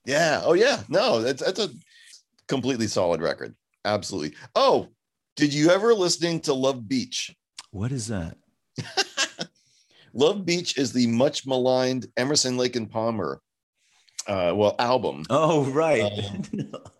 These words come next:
Speaker 1: okay.
Speaker 2: No,
Speaker 1: See, this
Speaker 2: I,
Speaker 1: is the
Speaker 2: I did not.
Speaker 1: this is the beauty of YouTube. Like, you know, you'll, you'll go on to what, something that you wanna watch, you know,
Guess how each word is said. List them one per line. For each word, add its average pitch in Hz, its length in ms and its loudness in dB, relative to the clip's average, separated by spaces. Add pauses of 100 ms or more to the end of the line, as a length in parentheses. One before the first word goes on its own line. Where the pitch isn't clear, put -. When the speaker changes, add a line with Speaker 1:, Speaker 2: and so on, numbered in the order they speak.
(220)
Speaker 1:
okay. 196 200 2
Speaker 2:
No, 143 160 0
Speaker 1:
See, 220 80 4
this 220 160 4
Speaker 2:
I, - 40 0
Speaker 1:
is 370 60 -4
the - 220 -14
Speaker 2:
I 117 80 0
did 110 220 -2
not. 87 360 -4 (220)
Speaker 1:
this 269 220 0
is 302 100 0
the 202 100 -2
beauty 165 380 0
of 147 80 0
YouTube. 131 760 -4
Like, 143 360 2 (1000)
you 160 180 0
know, 156 140 4
you'll, 180 280 2
you'll 185 140 6
go 240 240 0
on 190 240 2
to 165 100 0
what, 139 280 2
something 135 520 -2
that 117 160 -2
you 113 120 0
wanna 131 280 0
watch, 80 580 -2
you 110 160 -2
know, 92 260 0